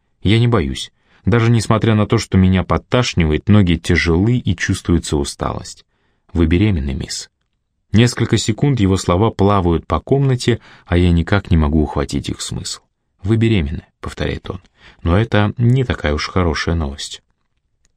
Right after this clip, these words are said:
Вдруг я чувствую слёзы, которые текут по моим щекам, и моё пересаженное сердце наполняется благодарностью.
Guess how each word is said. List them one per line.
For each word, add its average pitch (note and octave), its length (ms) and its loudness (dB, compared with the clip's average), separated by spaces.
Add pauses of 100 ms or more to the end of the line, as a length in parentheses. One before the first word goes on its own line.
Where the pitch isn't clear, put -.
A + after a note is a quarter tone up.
(280)
Вдруг E2 380 0
я E2+ 100 2
чувствую D#2+ 420 -2
слёзы, F#2 500 0 (220)
которые F#2+ 360 0
текут G2+ 380 0
по F2+ 100 0
моим E2 220 2
щекам, A2+ 500 -2
и F#2+ 140 0
моё E2+ 240 4
пересаженное E2 600 0
сердце A2 400 -2
наполняется F2+ 600 2
благодарностью. F2 960 -2